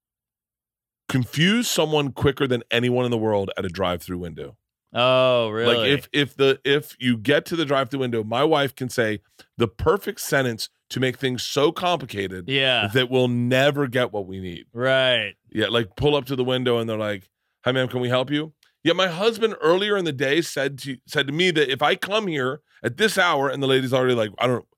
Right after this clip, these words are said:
Speaker 2: <laughs> "I don't care."
Speaker 1: "Yeah, I don't know. You're
Speaker 2: Just
Speaker 1: married? Like, what the fuck?"
Speaker 2: Yeah, just tell me junior bacon cheese.
Speaker 1: Yeah.
Speaker 2: Whoa.
Speaker 1: I'm so quick. I, I go razzle dazzle.
Speaker 2: There you go.
Speaker 1: Razzle, "Here's two hundred bucks.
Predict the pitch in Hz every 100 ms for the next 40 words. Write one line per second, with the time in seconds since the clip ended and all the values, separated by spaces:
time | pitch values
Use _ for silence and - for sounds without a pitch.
0 | _ 143 - - - 139 170 143 101 87
1 | 107 113 139 143 120 117 113 131 165 196
2 | 123 113 151 127 - 147 107 143 175 131
3 | 120 - 160 156 143 113 123 156 143 143
4 | 131 120 131 117 90 - - 113 110 95
5 | - - 117 151 240 110 - 156 143 170
6 | 131 131 127 123 123 123 110 127 139 127
7 | 120 90 - _ _ 247 139 165 160 135
8 | 127 104 95 139 143 139 156 - 240 220
9 | 180 160 -